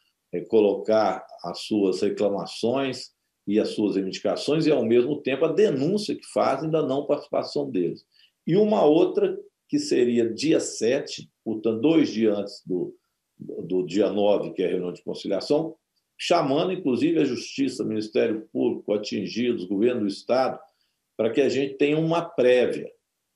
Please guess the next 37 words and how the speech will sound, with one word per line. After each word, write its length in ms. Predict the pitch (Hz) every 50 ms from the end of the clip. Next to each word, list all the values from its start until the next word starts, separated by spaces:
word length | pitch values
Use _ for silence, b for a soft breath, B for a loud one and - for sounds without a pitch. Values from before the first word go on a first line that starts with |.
| _ _ _
E, 140 | - 120 123
olha, 400 | 135 143 127 107 95 85 - - -
eu 200 | 113 113 117 117
acho 240 | 127 135 - - -
que 80 | 156
da 140 | 147 143 127
forma 480 | - - - 147 156 175 180 175 170 170
que 100 | - 165
está, 420 | 160 160 - - - - - -
sem 280 | - - - - 147 165
o 140 | 165 160 -
conhecimento 680 | 160 156 143 143 143 - 131 120 123 139 147 147 - _ _
prévio 500 | - 113 110 110 101 87 - 82 - - - _ _ _ _ _ _ _ _ _ _
de, 240 | 82 90 107 131
desse 340 | - - 120 123 123 - -
acordo, 440 | 123 117 - - - 113 107 104 -
sem 400 | - - - - 180 202 202 202
quebrar 560 | - 180 156 110 104 113 - 135 147 147 -
a 60 | 117
confidencialidade, 1160 | - - - 110 - - - 95 - 104 98 - - - 78 80 80 87 113 127 117 82 - - _ _ _ _ _ _ _ _
não 220 | - 220 277 262
dá 220 | 214 123 127 131
para, 240 | 127 - 170 165 165 160
no 100 | 135 117
dia 240 | 110 117 117 110
nove, 340 | 98 95 98 110 143 - -
simplesmente 680 | - - - 170 170 - 170 120 107 110 120 123 - 160
bater 460 | 160 110 117 - - - 120 110 104
o 80 | 98 104
martelo 680 | 110 110 - - - _ - 101 117 127 151 160 147
entre 280 | 117 104 104 - 117 117
a 20 |
Justiça 640 | 113 120 113 110 - - - 123 147 170 170 - 147
e 40 | 131
o 40 | 120
governo, 440 | 113 104 82 80 101 117 131 151
desconsiderando 800 | 151 - - - 208 190 - - - 147 135 147 165 - - -